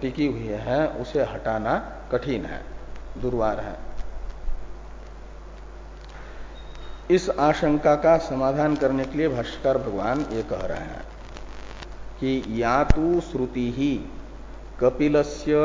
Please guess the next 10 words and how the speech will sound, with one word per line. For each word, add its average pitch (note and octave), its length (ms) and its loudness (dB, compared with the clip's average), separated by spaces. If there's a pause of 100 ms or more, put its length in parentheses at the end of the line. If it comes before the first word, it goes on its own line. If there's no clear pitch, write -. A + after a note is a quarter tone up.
(280)
ज्ञानातिशयं C#3 1080 2
प्रदर्शयन्ती B2+ 1080 2
प्रदर्शिता, A#2+ 1120 2 (680)
न D3+ 380 4
तया C3 340 4
श्रुति - 440 -2
विरुद्धम C3+ 500 2
अपि C3+ 360 0
कापिलम B2+ 880 0
मतम C3 340 2